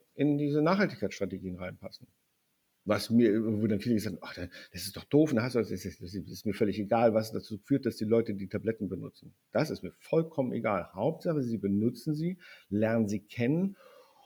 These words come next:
und vollziehen dann idealerweise auch noch irgendwann diesen intellektuellen Schritt zu sagen, „Moment,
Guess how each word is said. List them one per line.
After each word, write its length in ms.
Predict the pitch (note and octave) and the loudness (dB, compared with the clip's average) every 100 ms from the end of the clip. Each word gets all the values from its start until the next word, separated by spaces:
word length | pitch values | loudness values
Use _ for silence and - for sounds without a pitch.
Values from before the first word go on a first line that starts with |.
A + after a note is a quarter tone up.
| _ | _
und 160 | C3 C3+ | 6 6
vollziehen 640 | C3 A2+ - - D#3+ D3+ | 6 4 2 -2 2 4
dann 180 | B2+ - | 4 4
idealerweise 1160 | A#2+ G#2 G#2 G#2+ C#3 A#3+ A#3 C#3+ B2+ B2 A#2 - | 0 0 -2 -2 0 0 0 0 0 0 0 -2
auch 120 | G#2 | -2
noch 180 | A2 - - | -4 -2 4
irgendwann 920 | D3 G#3 G3+ D3 B2+ C3+ C3+ C3+ - | 8 8 6 4 4 4 4 0 -2
diesen 720 | A#2 A#2+ A2+ G#2+ G2+ G2+ - _ _ _ | 0 2 2 2 2 0 -4 _ _ _
intellektuellen 1120 | A2+ A2+ G#2+ G2 - E2+ _ - F#2+ C3 F3+ | -2 0 2 0 -2 -12 _ 0 4 4 2
Schritt 420 | - - F3+ F3+ | -2 -2 -2 -2
zu 140 | - C#3 | -4 -4
sagen, 400 | C3 B2+ A#2+ - | 0 2 0 -4
„Moment, 840 | F#2 F#2 G2+ A#2 A2+ - - - | -6 0 4 6 6 4 -2 -18